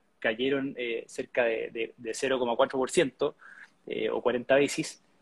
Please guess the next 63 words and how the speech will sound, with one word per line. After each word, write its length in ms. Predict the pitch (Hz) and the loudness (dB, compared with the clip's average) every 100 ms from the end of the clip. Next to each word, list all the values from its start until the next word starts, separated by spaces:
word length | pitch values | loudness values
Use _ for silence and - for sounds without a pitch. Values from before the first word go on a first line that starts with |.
| _ | _
eh, 380 | - 117 110 - | -2 2 2 0
lo 180 | - 120 | -2 0
que 120 | 120 | 4
provoca 360 | 123 123 151 170 | 6 6 8 8
que 100 | 156 | 6
hay 100 | 160 | 6
más 240 | 160 170 | 6 4
apetito 360 | 190 165 180 175 | 4 4 2 0
por 120 | 147 | 0
estos, 200 | - 143 | -2 -6
por 140 | - 135 | -2 -2
estos 160 | - | 0
papeles 260 | 127 135 123 | -2 0 2
largos. 300 | 135 92 - _ _ - | 2 0 -10 _ _ -6
Y 80 | 135 | -4
eso 160 | - | -2
se 140 | - 139 | 0 4
debiera 360 | 131 135 175 | 4 8 8
traducir 520 | 170 156 143 - 110 - _ _ _ _ | 8 4 2 -2 -4 -8 _ _ _ _
en 160 | 127 127 | -8 -6
que 140 | 127 | -4
los 120 | 123 123 | -4 -4
hipotecarios 480 | 120 120 131 147 | -4 0 0 0
tengan 240 | - 147 147 | -2 -2 -2
un 80 | 135 | -2
margen 280 | 139 - 131 | -2 -4 -2
para 180 | 120 | 0
bajar. 340 | 113 117 139 - _ _ | 2 2 0 -2 _ _
Yo 160 | 117 117 | -10 -10
no 80 | |
sé 160 | 117 127 | -6 -4
cómo 160 | 127 127 | -2 0
es 60 | |
la, 160 | 120 - | 0 0
la, 200 | - - | -2 -2
la 100 | 117 | -2
situación 380 | 117 113 110 135 | -2 -2 -2 -2
al 100 | 127 | -2
interior 300 | 117 - 123 | -4 -4 -2
de 60 | 135 | 2
los 120 | 139 | 4
bancos, 240 | 165 110 | 4 2
pero 140 | - 110 | -4 -2
por 80 | 113 | -2
lo 80 | |
menos 220 | 127 139 110 | 0 0 0
la, 160 | - | -2
la 180 | - 113 | 4 6
base 460 | 110 185 202 120 107 _ _ _ _ | 10 8 8 -2 -6 _ _ _ _
de 160 | - 113 | -2 -2
este 240 | - - | -2 -4
costo 280 | 113 127 - | 0 -2 -2
hipotecario, 500 | 123 117 117 127 139 | -4 -2 2 4 4
en 40 | 131 | 0
el 80 | |
fondo, 320 | - 131 127 120 | -4 -6 -6 -6
que 60 | |
podría 260 | 117 - 120 | -4 -2 -2
ser 180 | - 127 | 0 -2
un, 200 | 117 - | -4 -12
un 160 | 117 | -6
bono 340 | 117 123 123 117 | 0 2 2 2
de, 300 | 113 113 | 2 0